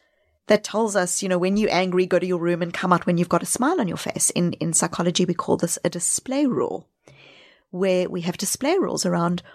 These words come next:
what emotion it's okay to show or not show. And these display rules are cultivated often in society, in our culture,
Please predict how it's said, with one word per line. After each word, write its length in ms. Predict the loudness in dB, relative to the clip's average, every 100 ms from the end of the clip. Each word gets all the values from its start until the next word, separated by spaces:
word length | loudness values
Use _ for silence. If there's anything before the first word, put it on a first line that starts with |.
| -16 2
what 180 | 2
emotion 540 | 4 0 0 0 0 -2
it's 200 | -4 -2 0
okay 540 | 0 0 -4 0 0
to 260 | -2 -4 0
show 380 | 0 0 0 0
or 100 | 2
not 260 | 0 0
show. 380 | -2 0 -2 -4 -10 -20 -20 -20 _ 0
And 180 | 0 2
these 180 | 0 -2
display 400 | -6 -2 0 2
rules 300 | 0 -2 -4
are 80 |
cultivated 720 | -4 0 0 2 0 0 -2 0
often 300 | 0 0 -6
in 140 | -6
society, 580 | -6 -2 0 0 -2 -4
in 80 | -6
our 120 | -8
culture, 640 | -4 0 2 0 -2 -4